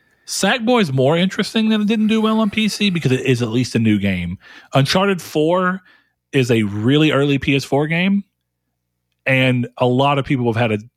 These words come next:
time to play it. Plus, it has Uncharted one, two, three, which are not available on P C, that feel like required reading for that game to a degree.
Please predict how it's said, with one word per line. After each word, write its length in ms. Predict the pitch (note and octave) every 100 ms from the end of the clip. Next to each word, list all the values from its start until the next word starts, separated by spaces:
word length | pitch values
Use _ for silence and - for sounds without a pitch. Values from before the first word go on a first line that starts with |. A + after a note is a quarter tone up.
| _ -
time 460 | B2+ A#2 A2+ A2 -
to 380 | - A#2+ G#2+ G2+
play 400 | - - B2+ D3
it. 160 | D3 -
Plus, 340 | - D3 C#3
it 140 | B2+ A2
has 340 | B2+ A#2 - _ _ _ _ _ _ _ -
Uncharted 400 | C3 D#3 C#3 A#2+
one, 160 | B2+
two, 160 | A#2+ A#2
three, 280 | - B2+ A#2
which 180 | G#2+ G#2
are 80 | G#2
not 180 | A2+
available 400 | G#2+ G#2+ G#2+ G2
on 140 | G2+ G2
P 180 | A2 G2
C, 480 | - A2+ G2+ G2 - -
that 140 | G#2+ G2+
feel 240 | - A#2+
like 240 | A#2 G#2 G#2+
required 480 | G2+ B2 A2 G2
reading 400 | G2+ A2 G#2+ G#2
for 140 | G2 G2+
that 160 | G2
game 300 | G2 G2+ G2
to 120 | F#2 G2+
a 60 |
degree. 500 | G2 G2 G2 F#2+ G2